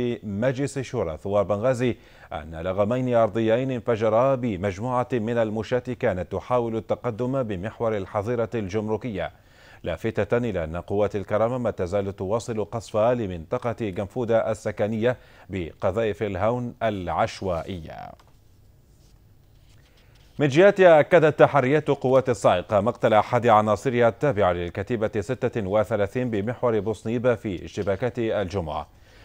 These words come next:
وأوضحت تحريات الصاعقة عبر صفحتها على فيسبوك أن منتسبيها يقومون بتأمين مركز بنغازي الطبي، وذلك بعد التفجير الذي استهدف قسم الإيواء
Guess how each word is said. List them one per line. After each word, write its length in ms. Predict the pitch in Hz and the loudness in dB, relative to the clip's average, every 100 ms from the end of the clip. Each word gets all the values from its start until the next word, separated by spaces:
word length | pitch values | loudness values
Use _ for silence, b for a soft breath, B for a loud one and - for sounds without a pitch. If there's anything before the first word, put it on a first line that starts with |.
| b | b
وأوضحت 540 | - 90 101 - 113 - | -6 -2 0 2 2 2
تحريات 480 | - 101 98 107 | 2 2 2 0
الصاعقة 480 | 104 - 107 98 117 | -2 2 2 2 2
عبر 360 | 117 107 92 92 | 4 4 2 -4
صفحتها 480 | 98 - 110 - 101 | -4 -8 -6 0 2
على 200 | 95 90 | 2 -2
فيسبوك 480 | 127 101 80 76 | -4 -6 -10 -12
أن 120 | 80 80 | -12 -12
منتسبيها 600 | 85 95 - 95 113 120 - b b 104 | -10 -10 -8 -6 2 2 0 b b -2
يقومون 600 | 113 120 120 113 143 131 | -2 0 -2 -2 -2 -2
بتأمين 600 | 113 113 101 120 117 101 | -2 0 -2 -2 -4 -4
مركز 340 | - 117 104 | -6 -6 -4
بنغازي 440 | 104 101 98 95 92 | -4 -4 -2 -4 -4
الطبي، 460 | - 87 98 131 | -6 -4 -2 -2
وذلك 540 | 135 107 85 95 92 98 | 0 0 0 -2 -2 -2
بعد 280 | 92 110 | -2 -2
التفجير 500 | 98 - 92 90 120 | -4 -4 -4 -2 -4
الذي 420 | 98 104 104 120 - B B 104 | -2 -4 -2 -4 -4 B B -4
استهدف 560 | 98 - 139 123 - | -2 0 0 0 0
قسم 500 | 107 - 127 - 117 | 0 0 -6 -4 -2
الإيواء 760 | 107 92 113 104 98 110 127 | -2 -4 -4 -2 2 2 2